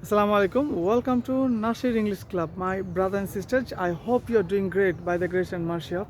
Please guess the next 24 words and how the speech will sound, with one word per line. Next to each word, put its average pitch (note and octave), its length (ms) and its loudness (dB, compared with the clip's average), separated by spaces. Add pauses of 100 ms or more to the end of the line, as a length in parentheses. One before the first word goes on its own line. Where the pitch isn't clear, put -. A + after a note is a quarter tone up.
Almighty A3 520 4
Allah. F3 260 -2 (480)
In D4+ 180 6
this B3 280 2
reel, A#3 520 6
I'm A#3+ 220 0
going A#3+ 300 0 (100)
to B3+ 120 -2
tell C#4 360 -2
you B3+ 160 2
an A#3 140 2
important A3 560 -2
thing, A3+ 160 0
and F#3+ 180 0
that F#3+ 140 2
is, B3+ 160 2 (500)
if A#3+ 180 -2
you A#3+ 140 4
don't B3+ 540 4
get A#3 240 -2 (180)
out C4 260 6
of A3+ 160 2
your G#3 140 0
home E3+ 540 -6